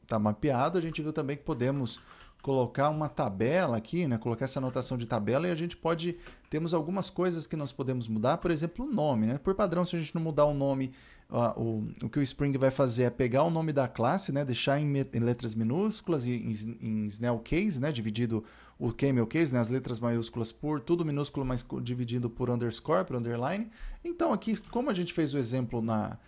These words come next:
no, na classe de professores, que, que a gente deixou em, no plural, né, eu vou colocar aqui no plural também em disciplinas. Então, a gente tá fazendo dessa maneira aqui.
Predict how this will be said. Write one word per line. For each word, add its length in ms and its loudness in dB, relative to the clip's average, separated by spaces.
no, 220 2
na 160 0
classe 320 0
de 60 -4
professores, 640 0
que, 200 -4
que 180 -6
a 40 0
gente 220 -6
deixou 300 -2
em, 180 -4
no 200 -2
plural, 560 0
né, 200 -2
eu 100 -2
vou 80 -4
colocar 300 0
aqui 160 -4
no 80 -2
plural 400 0
também 400 -2
em 60 0
disciplinas. 680 -6
Então, 220 -6
a 40 -2
gente 120 -4
tá 120 -2
fazendo 360 -6
dessa 300 0
maneira 400 -2
aqui. 260 -10